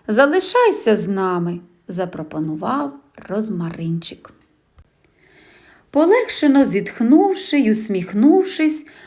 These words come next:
музикант обвів поглядом кімнату.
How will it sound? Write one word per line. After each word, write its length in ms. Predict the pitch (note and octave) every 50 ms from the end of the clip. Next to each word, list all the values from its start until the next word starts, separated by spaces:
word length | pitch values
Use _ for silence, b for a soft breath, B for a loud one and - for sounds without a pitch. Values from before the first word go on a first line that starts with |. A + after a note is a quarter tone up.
| B B B
музикант 920 | G3 F#3+ G3 F3+ D#3 F#3 F3+ F3+ - F#3+ G3 A#3 C#4 D4+ - - - - - _ _ -
обвів 600 | A3+ A3 F3+ E3+ D#3+ D#3 F3+ G3 A3 C4 - -
поглядом 840 | - - G3 F3+ F3+ F3 F3 E3+ F#3 G3 G#3+ A3 A3+ B3+ C4+ C#4 C#4+
кімнату. 760 | C#4+ - E4+ F4+ F#4+ F#4+ E4+ A#3+ F3 - A3 - - G3